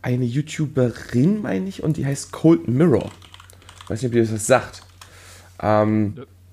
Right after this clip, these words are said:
Speaker 1: ich bin mir eigentlich, äh, ja, äh, äh, Cuddy heißt die.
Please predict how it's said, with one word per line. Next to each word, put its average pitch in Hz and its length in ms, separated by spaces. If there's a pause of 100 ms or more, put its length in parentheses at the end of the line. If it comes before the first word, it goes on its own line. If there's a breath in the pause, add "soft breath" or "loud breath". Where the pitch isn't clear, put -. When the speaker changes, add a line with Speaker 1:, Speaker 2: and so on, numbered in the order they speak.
(400 soft breath)
Speaker 1:
ich - 100 (120)
bin 220 120
mir 294 80
eigentlich, - 340
äh, - 40 (580)
ja, 190 200
äh, 127 420
äh, - 20
Cuddy 127 360
heißt 98 280
die. 190 220